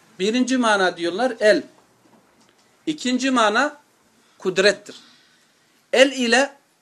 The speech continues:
kudret arasında bir alaka var mı? Var. Çünkü gü-, elinde güç var. Elinle güç yapıyor. Tamam, bu alaka var. Peki elden mak-,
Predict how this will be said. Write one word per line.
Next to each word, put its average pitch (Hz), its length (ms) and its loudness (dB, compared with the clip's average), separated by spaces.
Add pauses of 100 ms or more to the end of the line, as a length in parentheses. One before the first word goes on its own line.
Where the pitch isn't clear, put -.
(800)
kudret 240 420 0
arasında 220 440 0
bir 214 140 2
alaka 220 380 4
var 180 140 4
mı? 233 220 -10
Var. 226 260 4 (380)
Çünkü 143 400 -10 (400)
gü-, - 200 -16
elinde 196 400 0
güç 214 360 -4
var. 131 180 -6 (500)
Elinle 196 380 0
güç 165 260 -12
yapıyor. 131 300 -8
Tamam, 226 240 0
bu 247 120 4
alaka 240 360 4
var. 196 240 4 (1500)
Peki 220 400 -4 (680)
elden 233 380 6
mak-, 240 320 -2